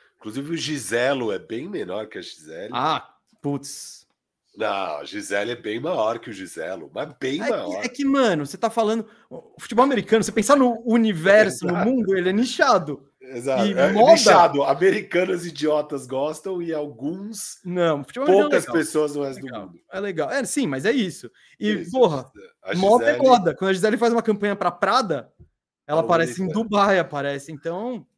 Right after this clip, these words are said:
Speaker 1: Exato.
Speaker 2: Mas se você pensar, os dois, cara, os dois eu acho que eles estão entre os golts da profissão.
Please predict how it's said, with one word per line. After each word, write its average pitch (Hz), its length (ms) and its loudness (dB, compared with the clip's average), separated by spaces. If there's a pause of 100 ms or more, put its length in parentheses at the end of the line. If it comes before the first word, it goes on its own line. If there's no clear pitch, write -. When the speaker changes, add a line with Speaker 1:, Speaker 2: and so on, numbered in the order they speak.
Speaker 1:
Exato. 85 400 -18 (540)
Speaker 2:
Mas 143 220 -6
se 151 80 -16
você 165 240 -6
pensar, 196 600 -6
os 139 160 -10
dois, 156 280 -4
cara, 180 220 -8
os 123 80 -12
dois 143 220 -6
eu 214 100 -4
acho 208 140 -8
que - 40 -14
eles 233 120 -12
estão 220 180 -4
entre 247 220 -4
os 277 120 -8
golts 208 520 -2
da 262 100 -4
profissão. 269 580 -8